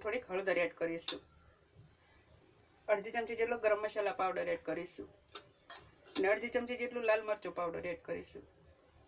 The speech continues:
ચપટીક આપણે હિંગ એડ કરીશું અને ચપટીક આપણે અજમો એડ કરીશું, જેથી કરીને શાક આપણને પચવામાં હળવું રહે.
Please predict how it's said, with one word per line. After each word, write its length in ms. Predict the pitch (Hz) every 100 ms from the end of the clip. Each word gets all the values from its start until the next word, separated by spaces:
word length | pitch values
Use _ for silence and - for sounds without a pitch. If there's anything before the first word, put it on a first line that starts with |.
| - - - - - - - - -
ચપટીક 320 | - 214 247 220
આપણે 200 | 220 262 208
હિંગ 140 | 214 190
એડ 80 | 180
કરીશું 480 | 170 170 175 214 254 - - - - - - - - - _ - - - - - - - - - - - - - - - - - - -
અને 120 | 415 403
ચપટીક 300 | 233 262 247 220
આપણે 200 | 220 262 - -
અજમો 220 | 214 202 185 180
એડ 60 | 180
કરીશું, 320 | 196 202 262 262
જેથી 220 | 196 202
કરીને 240 | 208 202 196 202
શાક 200 | 190 185
આપણને 260 | 190 196 190
પચવામાં 420 | 185 185 185 214 185
હળવું 340 | 185 175 170 165
રહે. 180 | 165